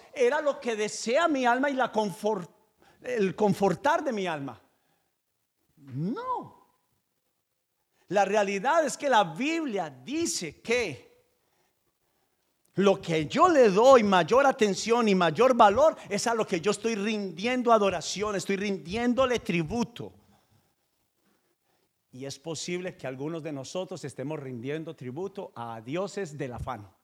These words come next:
a dioses de la velocidad, de la ansiedad. Solo el resultado. Estamos en la, en la generación Coca-Cola. Usted le hace a la Coca-Cola, la suena.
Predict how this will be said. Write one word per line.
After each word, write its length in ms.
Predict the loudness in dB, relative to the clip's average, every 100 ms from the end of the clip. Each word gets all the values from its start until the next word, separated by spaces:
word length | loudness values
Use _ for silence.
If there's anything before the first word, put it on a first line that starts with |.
| _ _ _ _ _
a 140 | -14 -8
dioses 320 | -8 -6 -6
de 80 | -6
la 120 | -6
velocidad, 800 | -8 -10 -12 -14 -10 -8 -10 -12
de 140 | -14 -12
la 100 | -10
ansiedad. 840 | -10 -10 -10 -12 -8 -8 -8 -16 _ _ _ _ _ _ _ _ _ _ _ _ _ _ _ _ -14
Solo 340 | -6 -2 -2
el 100 | -4
resultado. 1040 | -4 -4 -6 -6 -8 -6 -4 -4 -10 -16 _ _ _ _ _ _ _ _ _ _ _ -20
Estamos 440 | -4 -2 0 -2
en 80 | -2
la, 200 | -2 -4
en 340 | -8 -6 -6 -4
la 140 | -4
generación 840 | -4 -4 -2 -4 -2 0 0 -2 -8 _ _ _ _ _ _ -2
Coca-Cola. 720 | 0 -2 -2 6 6 6 0 -8 -14 _ _ -12
Usted 400 | -12 -8 -4 0
le 140 | 4
hace 240 | 4 4 2
a 40 |
la 120 | 2
Coca-Cola, 840 | 0 -4 -2 -6 -4 -4 -4 -6 -10 _ -8
la 140 | -6
suena. 640 | -4 -4 -4 -4 -6 -10